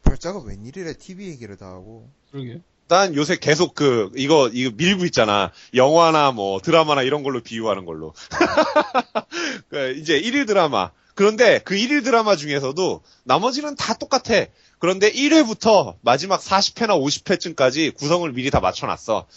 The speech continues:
Speaker 3: 어, 이런 경우는 흔치 않지만 작가가 미리 대본을 다 써놨어. <laughs> 그래서 처음부터 끝까지 구성이 알차.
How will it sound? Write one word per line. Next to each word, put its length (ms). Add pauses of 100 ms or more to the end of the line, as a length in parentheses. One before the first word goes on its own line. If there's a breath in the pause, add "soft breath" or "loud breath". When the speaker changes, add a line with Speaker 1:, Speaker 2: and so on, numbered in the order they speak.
(400 loud breath)
Speaker 3:
어, 220
이런 300
경우는 300
흔치 260
않지만 320
작가가 380
미리 200
대본을 300
다 100
써놨어. 520 (680 loud breath)
<laughs> 720
그래서 480 (140)
처음부터 380
끝까지 360
구성이 340
알차. 480